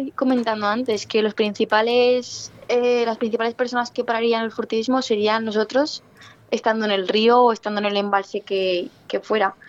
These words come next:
porque al final nos están tratando a nosotros de personas delincuentes cuando realmente los delincuentes no los están viendo o no se atreven a, a luchar contra ellos, porque la masa de peces que están desapareciendo, mm, entre otras muchas cosas,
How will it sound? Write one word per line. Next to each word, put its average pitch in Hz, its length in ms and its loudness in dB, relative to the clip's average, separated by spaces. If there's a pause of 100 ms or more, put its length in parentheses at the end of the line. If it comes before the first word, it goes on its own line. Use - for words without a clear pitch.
(300)
porque 214 320 2
al 202 120 6
final 214 260 0
nos 226 80 0
están 233 220 -2
tratando 226 320 0
a - 20 0
nosotros 214 460 0
de 208 440 4
personas 202 380 -2
delincuentes 202 560 -2
cuando 202 220 -2
realmente 202 400 -2
los 208 160 -2
delincuentes 214 580 0
no 214 140 2
los 202 80 -2
están 202 280 -2
viendo 208 280 2
o 214 40 4
no 208 60 -2
se 202 80 0
atreven 196 340 2
a, 180 300 2 (200)
a 208 120 4
luchar 208 340 -4
contra 185 280 0
ellos, 208 240 -2
porque 185 380 -2 (420)
la 208 260 4
masa 208 320 -2
de 220 140 2
peces 220 280 0
que 240 60 -4
están 220 180 0
desapareciendo, 208 960 0 (480)
mm, 214 380 4 (140)
entre 202 340 2
otras 208 240 0
muchas 220 240 -2
cosas, 220 440 -2